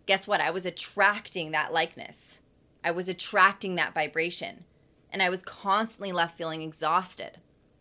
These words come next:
So, because it's exhausting trying not to be yourself. <laughs> It's exhausting pushing against who you really are. That doesn't feel good. So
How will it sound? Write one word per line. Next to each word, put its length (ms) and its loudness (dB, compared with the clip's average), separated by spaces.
So, 480 2
because 300 -6
it's 140 0
exhausting 800 0
trying 320 2
not 180 2
to 80 -6
be 100 -4
yourself. 760 2
<laughs> 60 -14
It's 160 0
exhausting 640 2
pushing 360 0
against 300 2
who 80 -2
you 160 0
really 240 0
are. 420 4
That 80 2
doesn't 240 2
feel 260 2
good. 380 0
So 580 2